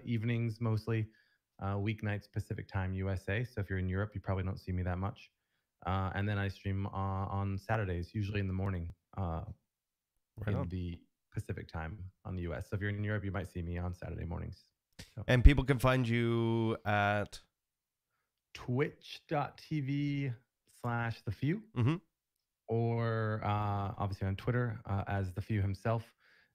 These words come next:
Speaker 1: And on YouTube, I don't post a lot right now, but I have a couple videos, um, as The Few channel. Not exactly
Speaker 2: <laughs>
Speaker 1: consistent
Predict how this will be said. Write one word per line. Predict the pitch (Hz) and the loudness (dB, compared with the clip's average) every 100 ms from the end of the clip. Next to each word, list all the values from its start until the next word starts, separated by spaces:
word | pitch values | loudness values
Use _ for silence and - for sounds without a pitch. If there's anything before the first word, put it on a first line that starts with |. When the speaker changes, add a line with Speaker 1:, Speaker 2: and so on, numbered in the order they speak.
| _ 95 | _ 0
Speaker 1:
And | 104 104 104 101 101 - 104 | 2 2 0 0 -2 -4 -2
on | 104 104 | 0 2
YouTube, | 104 143 143 - 113 113 - - | 2 2 0 2 2 2 -4 -2
I | 104 | 0
don't | 104 123 117 | 2 0 -2
post | - 113 - | 0 0 0
a | 107 | 0
lot | 98 85 | 0 2
right | 95 87 | 0 0
now, | 90 98 | 0 0
but | 98 | 0
I | 98 | 0
have | 101 | 0
a | |
couple | 98 87 92 | -2 -2 0
videos, | 95 92 95 95 - - | 0 0 0 -2 -6 -6
um, | 92 90 90 87 87 85 _ _ _ | -2 0 0 -2 -4 -6 _ _ _
as | 95 92 92 87 - - | -4 -2 -2 -4 -10 -10
The | 101 98 | -6 -4
Few | - 104 104 98 | -2 -2 0 -2
channel. | - - 104 92 85 - - _ _ - | -4 -2 0 0 -2 -6 -14 _ _ -4
Not | 110 | 0
exactly | 123 98 113 110 | 4 4 6 6
Speaker 2:
<laughs> | 180 135 | 8 8
Speaker 1:
consistent | 214 135 - - | 8 6 2 -2